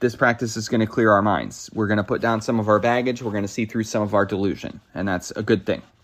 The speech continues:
And hopefully we're gonna m-, learn to not be moved by praise or blame. What does that mean? Well, it means if someone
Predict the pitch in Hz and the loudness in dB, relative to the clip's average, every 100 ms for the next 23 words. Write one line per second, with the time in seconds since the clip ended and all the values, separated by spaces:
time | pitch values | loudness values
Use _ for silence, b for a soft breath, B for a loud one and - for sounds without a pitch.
0 | _ _ _ - - - - - b b | _ _ _ -20 -20 -20 -20 -20 b b
1 | b b b b b b b b b _ | b b b b b b b b b _
2 | _ _ 123 113 107 107 104 113 - _ | _ _ 6 8 8 8 6 4 2 _
3 | _ _ _ _ _ _ _ - 131 - | _ _ _ _ _ _ _ -2 -2 2
4 | 131 110 113 131 113 107 104 _ _ _ | 6 6 6 4 4 4 2 _ _ _
5 | 131 120 123 113 104 101 - 104 98 98 | 2 4 6 4 4 4 2 2 2 2
6 | 95 92 92 - 98 92 98 - 107 87 | 0 0 0 2 2 4 0 -4 -6 -4
7 | 92 87 62 50 - _ _ _ _ _ | -4 -4 -6 -12 -18 _ _ _ _ _
8 | - 110 120 113 143 135 101 92 101 131 | -6 2 4 4 4 2 2 0 2 2
9 | 143 202 220 190 - - b b b 143 | 2 2 2 2 -2 -16 b b b -2
10 | - 208 214 220 214 | 4 4 6 2 0